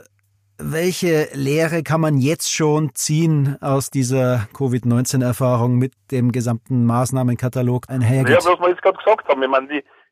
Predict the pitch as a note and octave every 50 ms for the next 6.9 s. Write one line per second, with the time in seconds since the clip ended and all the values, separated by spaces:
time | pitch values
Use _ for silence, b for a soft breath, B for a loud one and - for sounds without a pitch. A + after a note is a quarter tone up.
0 | _ _ A#2+ A#2+ - - C#3 - - D3+ C#3+ - C#3+ C#3 C3+ - C#3+ C#3+ D3 D3
1 | - - D3+ E3 E3 E3 E3 - - - - G#2+ G#2+ A2+ C3+ C#3 - E3 D#3+ D#3+
2 | E3 - - G3 F3 - - F3 E3 - _ - F3 F3+ G#3+ G#3 D3+ G#2 F#2+ B2+
3 | D#3 - _ _ _ _ _ _ _ _ _ _ _ _ _ _ - A2 A2 -
4 | - B2 C3 - - E3+ E3+ - - - - F3+ - - - - G#3 D3+ A#2 -
5 | - A2+ D#3+ - - _ _ _ - B2+ A#2 B2+ C3 B2+ C3 C3+ C3 - C#3+ C3+
6 | - C#3+ C3 - C#3 C#3 D3 D3+ D3 E3 E3 D3+ A#2+ F#2 - - - C#3+